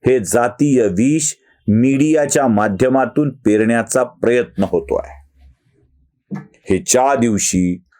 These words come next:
लोकांच्या लक्षात येईल त्या दिवशी वस्तुस्थिती तुमच्या डोळ्यासमोर येईल. भाजपमध्ये सगळं अलबेल आहे का? तसंही नाही आहे. भाजपमध्ये सुद्धा काहीतरी गडबड आहे, कुठेतरी गडबड आहे.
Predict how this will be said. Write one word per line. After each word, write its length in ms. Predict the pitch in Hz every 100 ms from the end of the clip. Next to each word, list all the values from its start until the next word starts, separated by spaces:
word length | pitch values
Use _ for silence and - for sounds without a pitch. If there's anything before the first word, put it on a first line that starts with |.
| _ -
लोकांच्या 800 | 92 110 120 139 147 156 160 143
लक्षात 440 | 131 117 - 101 87
येईल 360 | 87 82 90 104 _ _ _ -
त्या 180 | 120 131
दिवशी 460 | 120 101 90 - 127
वस्तुस्थिती 840 | 85 95 - - 127 - 92 110
तुमच्या 380 | 107 90 87 107
डोळ्यासमोर 680 | 104 82 80 80 73 76 110
येईल. 400 | 107 71 - _ _ _ _ _ - - -
भाजपमध्ये 1160 | 107 175 208 226 302 294 277 233 170 143 147 185 - -
सगळं 280 | - 233 269
अलबेल 360 | 233 240 269
आहे 120 | 269
का? 300 | 233 240 226 - - _ _ _ _ _ _ _ - - - _ _ -
तसंही 220 | 117 135
नाही 260 | 127 110 92
आहे. 120 | 64 64 _ _ _ _ -
भाजपमध्ये 840 | 92 117 131 139 185 220 226 226 226
सुद्धा 300 | 214 185 208
काहीतरी 420 | 185 185 160 175
गडबड 380 | 156 147 139 127
आहे, 220 | 104 87 _ _ _
कुठेतरी 420 | 131 123 185 185 170
गडबड 360 | 151 135 120
आहे. 120 | 104